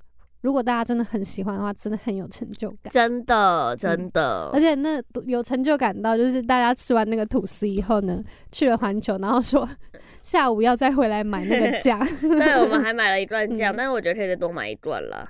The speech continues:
Speaker 2: 有点后悔。
Speaker 1: 你很爱就对了。
Speaker 2: 对，我很爱。
Speaker 1: 然后海南鸡饭也很好吃，很当地。我们是碰巧就是去了一家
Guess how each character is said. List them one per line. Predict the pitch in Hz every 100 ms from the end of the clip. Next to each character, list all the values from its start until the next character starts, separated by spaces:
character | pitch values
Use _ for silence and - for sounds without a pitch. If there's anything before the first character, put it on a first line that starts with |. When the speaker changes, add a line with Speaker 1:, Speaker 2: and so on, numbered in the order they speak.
| -
Speaker 2:
有 | 190
点 | 190 180
后 | 180 180
悔。 | 240
Speaker 1:
你 | 277
很 | 220 208
爱 | 220 220
就 | 233 214
对 | 220 196
了。 | 151
Speaker 2:
对， | 262
我 | 214 208
很 | 208 -
爱。 | 151 120 58 - - - -
Speaker 1:
然 | 240 269
后 | 294 285 277 - _ - - - - - _ - -
海 | 254
南 | 220 226
鸡 | 247 247
饭 | 262 220 202 185
也 | 190
很 | 196 185
好 | 185
吃， | - - 208
很 | 190
当 | 185 202 214
地。 | 208 214 190
我 | 208
们 | 233
是 | 294 311 _ -
碰 | 359 277
巧 | - 185
就 | 208
是 | 233
去 | - 269
了 | 214
一 | 190 196
家 | 208 190 196